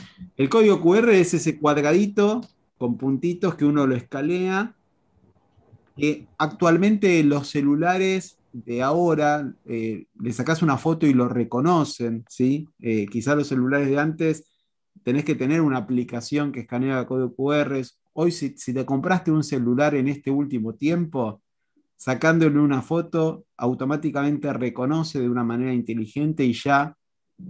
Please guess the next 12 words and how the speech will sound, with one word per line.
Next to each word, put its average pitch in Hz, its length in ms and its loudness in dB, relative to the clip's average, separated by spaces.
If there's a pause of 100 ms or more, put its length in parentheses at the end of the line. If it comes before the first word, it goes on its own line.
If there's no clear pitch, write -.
(920)
te 120 140 2
vas 127 220 -2
al 120 120 -2
enlace, 107 580 -6 (380)
¿sí? 143 320 -6
Entonces, 131 380 0
lo 143 180 2
que 165 120 2
vos 240 220 4
tenés 202 260 2
que 165 120 -4
tener 190 460 -2